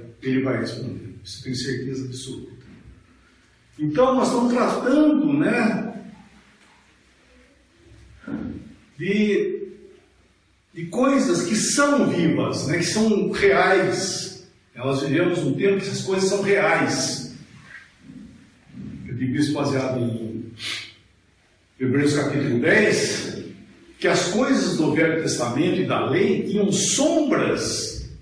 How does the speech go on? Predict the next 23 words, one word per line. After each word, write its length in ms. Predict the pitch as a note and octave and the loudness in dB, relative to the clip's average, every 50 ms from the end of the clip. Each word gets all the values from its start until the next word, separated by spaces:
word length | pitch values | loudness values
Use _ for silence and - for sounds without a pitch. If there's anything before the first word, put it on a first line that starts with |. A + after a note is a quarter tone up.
| - - - | -18 -10 -4
dos 240 | C#3+ C#3+ C#3 - - | 0 0 0 0 2
bens, 460 | D3+ D3 C#3+ C3 A#2+ - B2 A2+ A2 | 2 2 2 2 2 0 -2 -2 -2
dos 420 | A#2 B2 B2 - C#3+ C#3 C3 - | -2 -2 -2 0 0 0 0 2
bens, 360 | C#3 C#3 C3+ B2+ B2 - - - | 2 2 2 2 2 0 0 -2
dos 380 | B2 B2+ C3 C3+ C3+ C3+ C3+ - | -4 -2 0 0 0 0 -2 -2
bens 460 | - D3 E3 G3 G3+ A3 G#3 - - - | 0 0 2 2 4 4 2 2 0 -2
vindouros, 880 | F3+ F3+ F3 C#3+ C3+ C#3 D3 D#3+ - D3+ - - - - - - - - - - - - - - - _ _ - _ _ - - _ - | 0 0 0 2 2 2 4 4 2 2 0 -2 -2 -4 -6 -8 -8 -10 -12 -14 -18 -20 -20 -20 -20 _ _ -20 _ _ -20 -20 _ -12
né? 400 | - B2 C3 D3+ D#3 D#3 - - - | -8 -6 -6 -6 -6 -8 -10 -10 -6
E 60 | A2+ | -4
não 300 | A2+ A2+ C3+ D3+ E3+ F3+ | -2 -2 0 0 0 0
a 80 | E3+ | 0
real 500 | F3 F3+ F3+ E3+ D#3 E3 F3 F3+ - - | 0 0 0 0 0 0 0 0 0 0
coisa 400 | - D3+ F3 F3+ E3+ - - - | 0 2 4 4 4 2 0 -4
que 200 | - A#2+ A#2 A#2 | -4 -4 -2 -2
é. 200 | A#2 A2+ A2+ - | -2 -2 0 0
Hoje 160 | - - - - | 2 2 4 4
nós 180 | G3 F#3+ - - | 2 0 0 -2
estamos 220 | G#3+ G#3+ G#3 - | -2 -2 -2 -2
vivendo 380 | - - - - E3+ F#3 G3 F#3+ | -2 -4 -2 -2 -2 -2 -2 -4
que 120 | - D3+ | -4 -4
é 60 | C3+ | -4
uma 200 | B2+ C#3 C#3+ - | -2 -2 -2 -2
realidade. 760 | F3 G3 G3+ A3 B3 - - - F#3+ G3 G3+ F#3+ - E3 - | 0 0 0 0 0 -2 -2 -2 0 0 -2 -2 -2 -4 -6